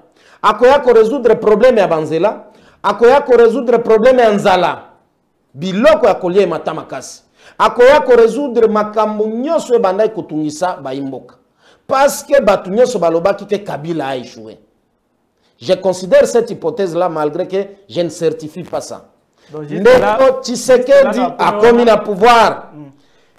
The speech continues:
Speaker 1: Projet à Liboso balancé, projet à cent jours.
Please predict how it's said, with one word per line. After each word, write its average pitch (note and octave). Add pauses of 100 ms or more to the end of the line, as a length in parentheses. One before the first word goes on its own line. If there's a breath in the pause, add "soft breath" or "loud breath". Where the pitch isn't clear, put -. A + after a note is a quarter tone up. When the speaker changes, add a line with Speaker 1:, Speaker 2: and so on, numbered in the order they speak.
(160)
Speaker 1:
Projet -
à D4+
Liboso A3+
balancé, F3
projet G3+
à G3+
cent E3
jours. A#2